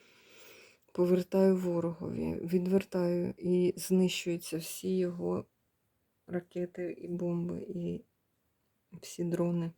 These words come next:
Буде так, буде так, буде так. Да відкриється дорога на захист неба України, повністю всієї території України, да надійде вся необхідна зброя для цього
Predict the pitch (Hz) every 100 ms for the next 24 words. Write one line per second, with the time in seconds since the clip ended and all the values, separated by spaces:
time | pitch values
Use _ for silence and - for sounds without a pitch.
0 | _ 180 180 180 175 180 180 180 175 170
1 | 170 175 175 180 180 180 175 - 170 -
2 | _ - - - - - 175 185 190 196
3 | - 175 170 170 - 180 175 185 180 175
4 | 170 175 180 _ _ _ _ _ 214 180
5 | 175 175 180 _ - 175 180 185 - 185
6 | - - 180 175 175 - 185 185 - 180
7 | 175 170 175 175 - 185 180 175 175 170
8 | 170 - - - 175 175 - 175 175 185
9 | 190 190 180 175 - 180 180 175 - 170
10 | 196 185 175 170 170 170 - - - -
11 | - - 180 180 170 185 196 185 180 -
12 | 180 180 175 - - 185 180 185 180 175
13 | 175 175 175 175 180 175 175 - 165 170
14 | 175